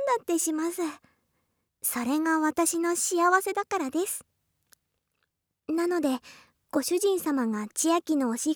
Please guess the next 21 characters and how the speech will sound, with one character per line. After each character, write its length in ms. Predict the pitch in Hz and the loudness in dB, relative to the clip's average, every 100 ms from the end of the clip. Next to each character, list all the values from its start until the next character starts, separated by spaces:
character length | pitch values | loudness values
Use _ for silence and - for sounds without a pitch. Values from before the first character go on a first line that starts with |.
| - | -2
こ 100 | 302 | -2
で 80 | |
喜 140 | 240 226 269 - 320 | 0 0 -2 0 0
ん 60 | 302 | 2
で 100 | 277 | 0
く 140 | 285 | -2
れ 120 | 254 | 0
る 120 | 285 | 0
ん 60 | 302 | 0
な 120 | 294 | 0
ら、 200 | 262 254 - - - _ _ | -2 -4 -8 -20 -20 _ _
何 320 | 339 320 349 | 2 2 2
度 120 | 381 | 0
で 100 | 392 | 2
も 160 | 381 392 | 2 2
お 60 | |
出 120 | 370 370 | 2 2
し 120 | 392 | 2
し 100 | 415 | 2
ま 140 | 403 | 2
す。 80 | 440 | 2